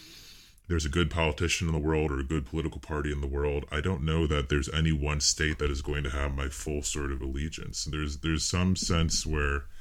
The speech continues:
I, I, when we talk about places like China, for example,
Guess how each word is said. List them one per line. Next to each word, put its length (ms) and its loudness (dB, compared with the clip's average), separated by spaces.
I, 480 4
I, 440 2
when 200 4
we 100 8
talk 300 0
about 220 4
places 400 0
like 140 -2
China, 400 -6
for 240 -10
example, 540 -10